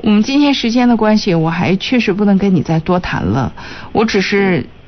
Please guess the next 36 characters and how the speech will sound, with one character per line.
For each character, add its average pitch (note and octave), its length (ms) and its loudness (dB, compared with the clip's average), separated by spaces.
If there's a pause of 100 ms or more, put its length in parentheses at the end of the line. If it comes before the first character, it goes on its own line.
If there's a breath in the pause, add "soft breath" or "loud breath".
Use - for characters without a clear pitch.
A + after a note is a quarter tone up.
确 - 140 -2
实 C4+ 80 2
想 G#3 180 0
跟 G#3 160 0
你 E3+ 140 2
说， F#3 640 0 (120)
最 B3+ 200 0
后 G#3 240 0 (260)
说 - 240 -2
一 F#3 140 2
件 F#3+ 180 0
事 F#3 160 -2
儿， - 120 -6 (460 loud breath)
如 A3+ 200 2
果 D4 100 0
你 A3+ 160 0
自 B3+ 260 -4
己 - 300 -8 (100)
不 B3+ 120 0
能 A3 160 2
把 E3+ 140 -2
自 G3+ 180 -6
己 - 180 -10
的 C3+ 140 -6
日 G3 180 -2
子 E3 140 -8
过 C#3+ 180 -2
好， - 320 -12 (600 soft breath)
你 G3+ 280 0
不 D4+ 280 -2
能 A#3 320 2 (600)
自 F4 240 -2
己 A3+ 220 -4
宠 C#3 300 -4
自 F3+ 160 -4
己 - 280 -10